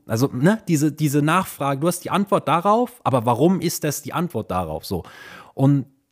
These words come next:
das hinterfragen Kinder halt. Und irgendwann in einem gewissen Alter, ab einem, in einer gewissen Zeit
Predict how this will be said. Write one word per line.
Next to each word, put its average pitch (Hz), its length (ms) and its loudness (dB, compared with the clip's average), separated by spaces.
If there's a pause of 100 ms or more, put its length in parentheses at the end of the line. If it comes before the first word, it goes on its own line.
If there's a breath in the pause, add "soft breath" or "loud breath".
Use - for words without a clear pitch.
das 170 180 -2
hinterfragen 165 680 0
Kinder 135 380 -2
halt. 123 200 0
Und 143 160 0
irgendwann 180 600 0 (640 soft breath)
in 147 100 0
einem 151 100 0
gewissen 151 400 0
Alter, 165 600 0
ab - 140 -12
einem, 165 240 0
in - 180 -2
einer 156 80 2
gewissen 165 360 0
Zeit 151 460 -2